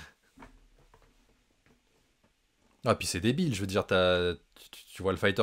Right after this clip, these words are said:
qui va rentrer, tu, tu le chopes, tu l'agrippes comme ça, enfin, euh, un minimum de réflexion quand même.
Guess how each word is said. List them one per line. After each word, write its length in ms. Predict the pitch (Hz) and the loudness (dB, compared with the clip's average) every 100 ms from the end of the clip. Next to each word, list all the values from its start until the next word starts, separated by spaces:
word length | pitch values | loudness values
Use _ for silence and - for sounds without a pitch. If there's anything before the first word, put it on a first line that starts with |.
| - | -2
qui 80 | 92 | -2
va 80 | |
rentrer, 380 | 92 104 - 151 | -2 -2 -2 -2
tu, 200 | - 95 | -4 -8
tu 120 | - | -8
le 80 | 95 | -4
chopes, 200 | - 127 | -2 -2
tu 120 | - | -2
l'agrippes 280 | 98 95 101 | -4 -4 -6
comme 200 | - 98 | -8 -6
ça, 180 | 123 110 | -4 -6
enfin, 300 | 85 82 78 | -6 -10 -8
euh, 540 | 78 82 82 82 82 | -8 -8 -8 -6 -6
un 20 | 82 | -6
minimum 300 | 92 90 90 | -6 -6 -4
de 60 | |
réflexion 400 | 87 107 123 160 | -6 -6 -6 -8
quand 120 | 131 | -6
même. 180 | 98 78 | -8 -8